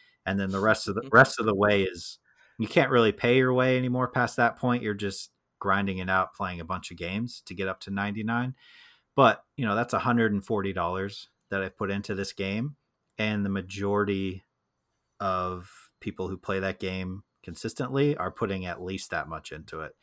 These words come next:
Speaker 1: So
Speaker 2: Yeah.
Speaker 1: it's definitely a gigantic cash cow for two K, and I don't think they're ever gonna change the way they do My Player just because they know how much money they're gonna make. And people complain about it every year, but they still pay it. And I'm one of 'em, so I can't really say too much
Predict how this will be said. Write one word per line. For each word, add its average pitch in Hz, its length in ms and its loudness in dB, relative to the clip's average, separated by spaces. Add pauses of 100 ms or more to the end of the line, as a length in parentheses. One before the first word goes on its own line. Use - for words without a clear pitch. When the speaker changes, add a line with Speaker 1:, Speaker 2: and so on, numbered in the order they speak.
(380)
Speaker 1:
So - 160 -2
Speaker 2:
Yeah. 104 60 2
Speaker 1:
it's - 100 -6
definitely 113 440 4
a 90 160 -4 (340)
gigantic 87 640 -8
cash 78 320 -6
cow 87 260 -4
for - 160 -8
two 98 220 -8
K, 120 320 0
and 98 100 -6
I 95 160 0
don't 95 160 -6
think 98 200 -10
they're 101 120 -4
ever 90 160 -4
gonna 90 220 -10
change 92 720 -10 (520)
the 95 80 -6
way 92 220 -2
they 87 200 -4 (100)
do 120 440 0 (160)
My 120 200 0
Player 120 360 0
just 104 240 -8
because 95 320 -8
they 90 140 -6
know 90 400 -6 (240)
how 92 100 -8
much 85 280 -8
money 85 260 -6
they're 80 220 -8
gonna 82 260 -12
make. 73 380 -16
And 90 100 -8
people 113 540 -2 (100)
complain 131 360 0
about 123 260 6
it 123 100 2
every 120 240 2
year, 120 400 2 (480)
but 101 120 -8
they 95 120 -4
still 90 280 -6
pay 78 240 -6
it. - 140 -10
And 101 80 -8
I'm 98 160 -2
one 92 200 -2
of 85 100 -6
'em, 87 240 -6
so 85 320 -6
I 90 60 -2
can't 85 240 -6
really 87 200 -6
say 80 220 -10
too 87 180 -12
much 82 400 -12